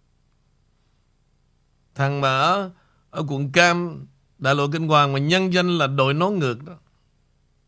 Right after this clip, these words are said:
Tôi sẽ dỡ ra toàn bộ, hả, về cái giai thoại của thằng này. Hiện nay cái chỗ copy của nó là gì? Cái ổ chứa,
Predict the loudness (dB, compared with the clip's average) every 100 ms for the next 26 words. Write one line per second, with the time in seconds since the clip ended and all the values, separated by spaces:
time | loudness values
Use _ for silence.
0 | _ -10 -6 0 6 6 4 4 8 8
1 | 6 4 2 0 -6 _ _ _ _ _
2 | _ _ _ _ -4 0 0 -2 -6 _
3 | _ _ _ -6 -4 0 0 2 2 2
4 | 0 -4 -4 -6 -8 -14 -20 _ _ _
5 | _ _ _ _ _ _ _ _ _ _
6 | _ _ _ -4 -2 0 0 0 -2 -4
7 | -2 -2 2 2 2 2 0 0 -2 -2
8 | -2 0 2 2